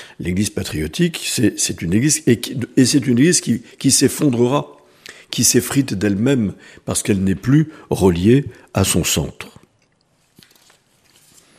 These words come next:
Pour, pour rappeler,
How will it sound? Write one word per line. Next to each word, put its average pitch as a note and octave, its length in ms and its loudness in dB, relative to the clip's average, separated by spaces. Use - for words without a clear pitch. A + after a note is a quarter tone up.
Pour, D3 380 4
pour C#3+ 280 2
rappeler, A#2 640 0